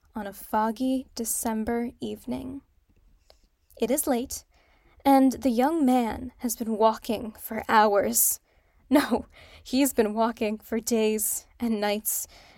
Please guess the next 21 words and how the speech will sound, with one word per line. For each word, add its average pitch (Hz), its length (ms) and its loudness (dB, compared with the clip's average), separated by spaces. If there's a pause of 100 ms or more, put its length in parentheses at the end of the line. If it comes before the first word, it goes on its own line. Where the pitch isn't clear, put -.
and 240 100 -2
he 247 120 2
has 240 220 0
no 226 380 2
idea 220 500 0
how 214 200 -4
much - 240 -4
longer 208 340 -2
he 214 220 -6
must 208 360 -4
walk. - 380 -4 (680)
His - 180 -4
feet - 340 -2 (220)
are 220 140 -4
knotted 220 500 0
and 208 240 -6
warped, 220 580 0
blisters 233 540 0
bursting 220 600 -4
into 208 200 -8
raw 226 300 -2